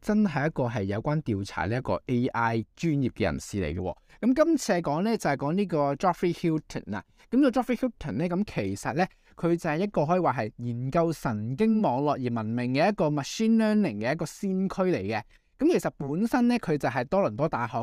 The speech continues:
嘅一個計算機系嘅一個科學教授嚟㗎啦。咁佢最特別咧，就係擔任過呢個 Google 嘅首席研究員啊。咁佢係好耐以前咧，係已經研究咗我哋所謂叫，叫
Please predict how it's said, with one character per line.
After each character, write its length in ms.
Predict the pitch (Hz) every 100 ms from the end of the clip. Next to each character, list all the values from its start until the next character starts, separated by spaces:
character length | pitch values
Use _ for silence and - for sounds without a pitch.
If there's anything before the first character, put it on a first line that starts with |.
| -
嘅 160 | 123 147
一 20 |
個 220 | - 135
計 280 | 123 123 127
算 480 | - 127 127 131 131
機 200 | 160 151
系 80 | 147
嘅 240 | - 110
一 160 | 104 131
個 80 | 139
科 160 | 151
學 60 | 127
教 180 | 113 110
授 160 | 110
嚟 120 | 98 101
㗎 100 | 131
啦。 180 | 156 - _ _ _
咁 60 | 381
佢 180 | 392 240 _
最 480 | - 233 233 226 226
特 160 | - -
別 140 | 175
咧， 160 | 214 269
就 140 | -
係 180 | 147 139 131 _
擔 360 | 208 202 202
任 200 | 165 117
過 160 | 120 120
呢 120 | 143
個 200 | 170 131 - - _ _ _ -
Google 380 | 262 214 127 110
嘅 120 | 151
首 560 | - - - 107 147 202
席 100 | -
研 280 | 123 107 98
究 220 | 139 135
員 220 | 127 90 120
啊。 140 | 120
咁 100 | - 240
佢 200 | 302 175
係 140 | 175 156
好 140 | -
耐 320 | 143 233 160
以 160 | 127 135
前 220 | - 101
咧， 100 | 151
係 160 | 165 127
已 180 | 117 131
經 220 | 185 185 -
研 260 | 117 90 104
究 200 | 123 123
咗 100 | 127
我 140 | 147
哋 80 | 120
所 180 | 147 135
謂 160 | 123
叫， 140 | 113
叫 120 | 110